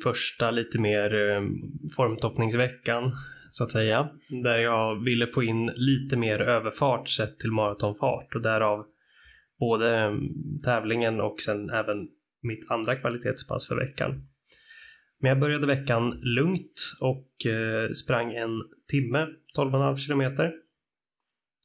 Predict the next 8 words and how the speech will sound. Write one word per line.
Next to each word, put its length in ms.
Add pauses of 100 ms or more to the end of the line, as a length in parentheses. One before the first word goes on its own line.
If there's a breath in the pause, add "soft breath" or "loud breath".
(140)
Och, 340
eh, 260
bara 340 (160)
allmänt 460 (160)
lugn 280
och 60
behaglig 400
dag. 200